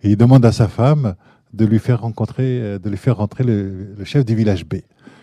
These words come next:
Et le village B, c'est la même chose, il est là. Et il s'endort comme ça. Il est comme ça. Il se réveille au bout de dix minutes, et il le voit, il lui dit, « Tu sais, ce que tu m'as dit,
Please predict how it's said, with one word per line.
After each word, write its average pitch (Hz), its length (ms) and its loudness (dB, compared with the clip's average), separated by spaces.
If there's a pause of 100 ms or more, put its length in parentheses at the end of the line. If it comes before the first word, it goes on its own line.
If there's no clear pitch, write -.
(200)
Et 98 80 -4
le 85 60 -6
village 101 360 2
B, 117 300 -2
c'est - 80 -10
la 101 80 -2
même 104 160 2
chose, 90 360 -6
il 95 180 -8
est 90 60 -2
là. 87 240 -4 (760)
Et 98 100 -4
il 98 80 0
s'endort 92 460 -2
comme 101 160 -10
ça. - 180 -18 (560)
Il 104 120 -6
est 95 40 -8
comme 113 160 -10
ça. - 100 -20 (380)
Il 113 120 -6
se - 100 -10
réveille 127 180 2
au 127 40 2
bout 117 100 2
de 104 60 -2
dix 113 120 2
minutes, 117 440 2 (1120)
et 110 100 -2
il 104 80 -2
le 113 60 2
voit, 110 200 4
il 104 60 2
lui 107 80 4
dit, « 107 100 0
Tu - 140 -12
sais, 127 360 2 (140)
ce - 120 -20
que - 100 -6
tu 113 160 -4
m'as 107 100 4
dit, 113 340 -4